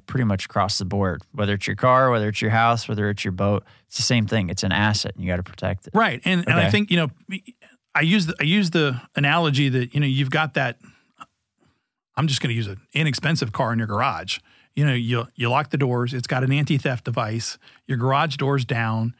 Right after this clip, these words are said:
Speaker 2: You wash it every week. Why wouldn't you do the same thing for your boat? Um, and I, another, another great example is, you know, a lot of us have people that mow our lawns,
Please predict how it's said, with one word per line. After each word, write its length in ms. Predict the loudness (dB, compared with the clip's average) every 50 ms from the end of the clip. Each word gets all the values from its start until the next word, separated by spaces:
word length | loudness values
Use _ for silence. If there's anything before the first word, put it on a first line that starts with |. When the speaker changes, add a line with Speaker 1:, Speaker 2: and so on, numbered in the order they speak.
| _ _ _ _
Speaker 2:
You 140 | -2 0 0
wash 340 | 2 4 4 2 2 2 0
it 60 | 0 2
every 180 | 2 2 0
week. 400 | 0 0 -2 -4 -6 -8 -10 -16 _ _ _ _ _ _ _ _ _ -20 _ _ _ _ _ _ _ _ _
Why 240 | -4 0 2 2 4
wouldn't 180 | 4 4 2 2
you 60 | 2
do 120 | 2 2
the 80 | 2 2
same 200 | 0 0 0 2
thing 160 | 2 0 0
for 100 | 0 0
your 100 | -2 0
boat? 340 | 0 0 -2 -4 -6 -14 -20 -20 _ _ _ _ _ _ _ _ _ _ _ _ _ _ _ -4
Um, 240 | -2 -2 -2 -4 -4 -2
and 120 | -2 0
I, 160 | 0 -2 -4 -6 -12 -10 -6
another, 340 | -2 0 2 2 4 4 2 2 2 2
another 220 | 2 2 2 2
great 200 | 2 2 2 0
example 440 | 0 0 0 0 0 0 0 0 0
is, 180 | 0 -2 -4
you 140 | -4 -4 -2
know, 180 | -2 -2 -4 -6 -4
a 40 | -2
lot 200 | 0 2 2 2
of 80 | 0
us 120 | 0 0 0
have 300 | -2 -2 -2 -4 -4 -2
people 260 | -2 -2 0 0 -2
that 180 | -2 -2 -4 -6 _ _ _ _ _ _ _ _ _ _ _ -6
mow 60 | -4 -2
our 140 | 0 0
lawns, 480 | 0 0 -2 -2 -2 -2 -4 -4 -6